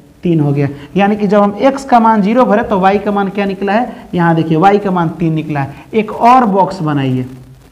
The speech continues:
एक और box बनाइए यहाँ पे, और बनाने के बाद यहाँ लिखिए एक्स, यहाँ लिखिए वाई। जब एक्स का मान आप ज़ीरो रखे थे तो वाई का मान निकला था थ्री।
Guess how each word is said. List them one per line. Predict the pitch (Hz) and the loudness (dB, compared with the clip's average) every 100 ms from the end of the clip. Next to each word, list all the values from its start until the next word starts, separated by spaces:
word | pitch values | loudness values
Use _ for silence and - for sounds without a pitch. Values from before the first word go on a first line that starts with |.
| _ - - - _ _ - | _ -20 -20 -20 _ _ -6
एक | 185 180 185 | -6 -2 0
और | 233 247 | 2 2
box | 220 226 226 | 2 0 0
बनाइए | 208 208 202 208 | -2 -2 0 0
यहाँ | 190 165 | 0 -2
पे, | 170 190 - - - - - - | -2 -6 -10 -18 -20 -20 -20 -6
और | 196 185 | 0 2
बनाने | 190 208 220 240 262 | 4 4 2 2 0
के | 254 | 0
बाद | 214 233 208 | 2 2 2
यहाँ | 214 214 233 | 0 0 0
लिखिए | 226 226 214 214 220 196 | 0 -2 0 0 0 0
एक्स, | 214 220 - 190 | 0 -2 -6 -4
यहाँ | 180 190 | -2 0
लिखिए | 185 170 170 165 | 0 0 0 0
वाई। | 160 156 147 143 - - | 2 0 0 -2 -6 -2
जब | 185 220 | 2 2
एक्स | 233 254 254 | 2 0 0
का | 254 220 | -2 0
मान | 220 214 | 0 -2
आप | 196 180 175 | -4 -4 -4
ज़ीरो | 151 190 254 | -2 2 4
रखे | 220 185 175 | 2 0 -2
थे | 208 233 | 0 0
तो | 202 | 0
वाई | 180 185 | 2 0
का | 185 170 | 0 0
मान | 160 156 | 0 -2
निकला | 151 147 143 | -2 -4 -2
था | 220 269 - | -2 -4 -6
थ्री। | 165 139 | 0 0